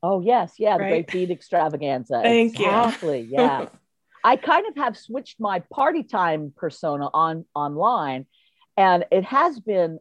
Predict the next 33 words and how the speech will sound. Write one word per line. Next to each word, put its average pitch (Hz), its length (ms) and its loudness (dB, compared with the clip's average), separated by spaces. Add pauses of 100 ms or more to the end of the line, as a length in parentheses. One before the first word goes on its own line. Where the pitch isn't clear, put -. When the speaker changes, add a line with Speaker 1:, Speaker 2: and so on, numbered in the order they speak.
Speaker 1:
actually 311 520 -6
been 156 340 -4
very 180 400 -2
exciting, 156 500 -2 (320)
'cause 226 180 4
one 294 280 0
of 339 40 -4
the 269 120 -4
things 226 360 -4
that 175 200 0 (200)
started 175 720 0
the, 156 300 -6
the 143 80 -2
Tucson 185 420 -2
party, 135 340 0
and 151 120 -4
they 403 100 0
were 147 240 0 (140)
really, 180 440 -2 (440)
that 277 120 2
was 175 140 -4
a 147 80 -4 (100)
fun 214 300 -2
time, 147 400 -4
is 127 120 -6
that 143 140 -8
you 160 80 -2
had 151 160 0
people 233 260 -4
that 175 140 2
were 139 120 -2
kind 156 240 0
of 113 80 -6